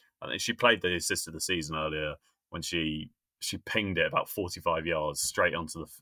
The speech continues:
onto the feet of the onru-, onrushing attacker. She's an absolutely fantastic player, and I think she should have been, should have been player of the season for Chelsea and player of the season in the W S L.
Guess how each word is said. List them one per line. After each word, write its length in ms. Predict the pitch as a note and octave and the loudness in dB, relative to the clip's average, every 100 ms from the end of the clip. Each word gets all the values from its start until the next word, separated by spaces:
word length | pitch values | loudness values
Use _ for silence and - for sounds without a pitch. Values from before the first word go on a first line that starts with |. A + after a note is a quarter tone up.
| - | -10
onto 240 | F2 - | -10 -10
the 60 | D#2 | -10
feet 240 | - F2 | -4 -4
of 80 | - | -4
the 80 | E2 | -2
onru-, 400 | E2 E2 D#2 D#2 - F2+ | -2 -2 -4 -6 -4 -2
onrushing 380 | E2+ D#2+ E2+ | 2 2 0
attacker. 460 | D#2 F2 D#2+ E2+ D2 - - - | -4 -4 -4 -2 -2 -4 -16 -12
She's 220 | - A2 A#2+ | -4 -2 2
an 60 | |
absolutely 460 | A2 F2+ G2+ D#2 E2+ | 2 0 -2 -4 -2
fantastic 500 | E2+ E2 E2+ - - | -2 -2 -2 -4 -2
player, 160 | F2 | 2
and 120 | E2+ E2+ | 2 0
I 20 | |
think 160 | G2 F2+ | -4 -4
she 120 | E2+ | -4
should 160 | G2 | -2
have 80 | E2 | -2
been, 260 | D#2+ D#2 D#2 _ _ _ _ _ _ _ | -2 -6 -10 _ _ _ _ _ _ _
should 180 | - G2+ | -4 -2
have 40 | F2 | 0
been 140 | E2 | 0
player 260 | E2 E2+ D#2 | 4 4 4
of 60 | D2+ | 0
the 60 | |
season 540 | - E2+ D2+ D2+ D#2+ - | -2 -2 -2 -6 -8 -12
for 160 | - E2+ | -8 -4
Chelsea 460 | - E2 - F2 E2 | 0 0 0 -6 -6
and 300 | E2 E2 D2+ | -6 -6 -4
player 220 | - D#2+ | 0 0
of 80 | D2+ | 0
the 60 | D2 | -4
season 260 | E2+ D#2 E2 | -4 -4 -4
in 80 | D#2+ | -6
the 60 | |
W 300 | D2 C#2 E2 | -4 -4 -2
S 160 | D#2 F2 | -2 0
L. 260 | D#2+ D2+ | 0 0